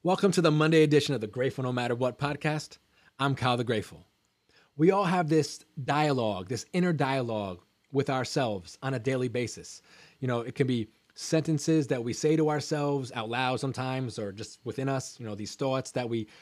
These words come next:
comment on. But we all have these running conversations with ourselves, no matter what, always. But what are you saying to yourself?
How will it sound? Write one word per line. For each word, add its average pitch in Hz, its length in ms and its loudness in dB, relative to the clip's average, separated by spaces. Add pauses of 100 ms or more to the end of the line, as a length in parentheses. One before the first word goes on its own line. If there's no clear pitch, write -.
(140)
comment 135 440 -2
on. 131 240 0 (360)
But 139 60 -2
we 147 140 4
all 160 320 0
have 147 240 -4
these 135 280 -2
running 147 380 0
conversations 139 1000 -2 (180)
with 160 180 0
ourselves, 143 720 -4 (240)
no 143 100 2
matter 151 260 0
what, 143 440 -2 (480)
always. 160 580 0 (840)
But 143 120 0
what 180 180 4
are 196 40 4
you 196 160 4
saying 170 340 0
to - 100 -6
yourself? - 540 -10